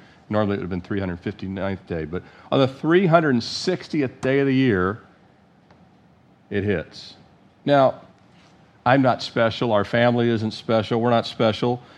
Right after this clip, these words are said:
More than twenty-one million Americans, at least, and probably more that haven't been tested, have contracted the virus.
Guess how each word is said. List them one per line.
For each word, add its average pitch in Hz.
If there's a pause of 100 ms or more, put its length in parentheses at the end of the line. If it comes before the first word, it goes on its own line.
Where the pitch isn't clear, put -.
(120)
More 131
than 131
twenty-one 127
million 120
Americans, 117
at 98
least, 117 (680)
and 90
probably 110
more 110
that 101
haven't 98
been 95
tested, 120 (280)
have 110
contracted 123
the 117
virus. 98